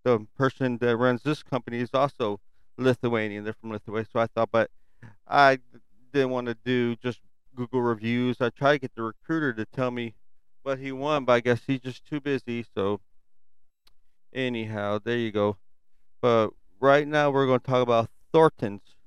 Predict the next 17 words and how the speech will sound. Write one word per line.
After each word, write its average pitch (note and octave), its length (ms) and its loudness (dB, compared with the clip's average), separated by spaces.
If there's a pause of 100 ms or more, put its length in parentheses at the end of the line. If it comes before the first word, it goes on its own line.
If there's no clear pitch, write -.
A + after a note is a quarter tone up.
(240)
Thornton's C3 260 0 (200)
Travel C3+ 320 0
Center. D3+ 380 -4 (400)
Now D#3 180 2
it's F#3 140 -2
a F3 40 2
fairly G3+ 400 -2
new D#3+ 240 -2
one, B2+ 380 -2 (1300)
which - 360 -10 (140)
is C#3 80 -20 (160)
crazy D3 480 -14 (300)
because B2 360 -2
it C#3 160 -4
does D3+ 200 2
not D#3+ 200 2
have D3+ 380 4